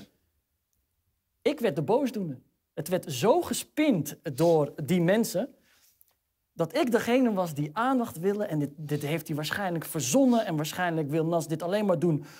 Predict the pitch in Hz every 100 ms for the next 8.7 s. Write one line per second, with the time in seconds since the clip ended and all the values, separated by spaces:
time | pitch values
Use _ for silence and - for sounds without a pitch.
0 | - 175 175 170 151 - 277 254 254 233
1 | 214 - 208 214 196 190 180 156 151 170
2 | 165 143 165 160 160 190 - 311 - 262
3 | 254 - 226 220 220 180 165 170 165 175
4 | 185 170 175 165 170 190 269 277 277 262
5 | 262 247 170 196 160 - - - 180 277
6 | 285 285 - 220 233 - - - 147 127
7 | 233 240 208 190 147 - - 202 214 175
8 | 151 143 - - 135 113